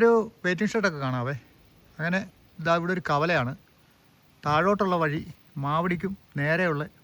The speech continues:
പൊന്നാമല റൂട്ടാണ്. പണ്ട് നമ്മൾ പൊന്നാമല പോയില്ലേ, ഞാൻ ഈ വഴിക്കാണോ വന്നതെന്ന് എനിക്ക് ഡൗട്ട്. താഴെ കൂടെയാണോ? പൊന്നാമല, മാവടി, നെടുമ്പാശ്ശേരിയൊക്കെ താഴോട്ട്, പൊന്നാമല നേരെ, മാവടി പള്ളിയൊക്കെ താഴെ.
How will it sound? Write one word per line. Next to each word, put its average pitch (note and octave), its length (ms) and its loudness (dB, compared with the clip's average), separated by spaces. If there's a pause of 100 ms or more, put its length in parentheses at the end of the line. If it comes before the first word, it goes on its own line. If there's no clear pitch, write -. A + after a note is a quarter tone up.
പൊന്നാമല E3+ 480 0 (100)
റൂട്ടാണ്. A#2 340 -4 (140)
പണ്ട് E3 160 0
നമ്മൾ G3 240 2
പൊന്നാമല G3 440 2
പോയില്ലേ, G#2+ 240 -8 (920)
ഞാൻ F3+ 100 -2 (100)
ഈ G#3 120 4
വഴിക്കാണോ F#3+ 440 4
വന്നതെന്ന് D#3+ 300 0
എനിക്ക് D3 200 -4
ഡൗട്ട്. A2+ 240 -4 (320)
താഴെ C#3 280 -2
കൂടെയാണോ? C3+ 320 -2 (2000)
പൊന്നാമല, E3+ 500 0 (520)
മാവടി, F#3+ 360 4 (580)
നെടുമ്പാശ്ശേരിയൊക്കെ E3 680 0
താഴോട്ട്, D3 320 -2 (400)
പൊന്നാമല D#3 420 -2 (520)
നേരെ, B2 220 -6 (440)
മാവടി D#3+ 240 0 (100)
പള്ളിയൊക്കെ D#3 380 0 (100)
താഴെ. A2+ 200 -6